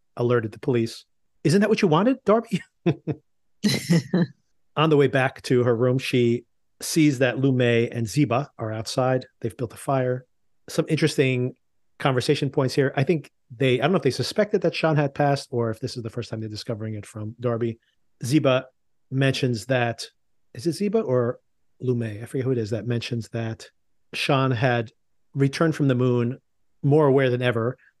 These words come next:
Speaker 1: of the
Speaker 2: Mm-hmm.
Speaker 1: preciousness of life and had mentioned the fact that there are no atheists on the moon, just the way that people used to say that there's no
Speaker 2: Mm-hmm.
Speaker 1: atheists in the foxholes.
Speaker 2: I thought it was Lu Mei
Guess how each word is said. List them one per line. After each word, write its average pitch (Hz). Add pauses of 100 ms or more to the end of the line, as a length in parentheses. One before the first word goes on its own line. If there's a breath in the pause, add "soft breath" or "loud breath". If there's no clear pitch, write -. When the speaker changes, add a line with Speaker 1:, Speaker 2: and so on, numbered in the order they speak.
(120)
Speaker 1:
of 120
the 117
Speaker 2:
Mm-hmm. 170
Speaker 1:
preciousness 175
of 120
life 120 (420)
and 165
had 139
mentioned 143
the 131
fact 131
that 127
there 135
are 127
no 160
atheists 139
on 127
the 120
moon, 110
just 120
the 110
way 110
that 107
people 127
used 113
to -
say 131
that 113
there's 113
no 170
Speaker 2:
Mm-hmm. -
Speaker 1:
atheists 165
in 123
the 117
foxholes. 139 (260)
Speaker 2:
I 277 (160)
thought 226
it 196
was 175
Lu 156
Mei 131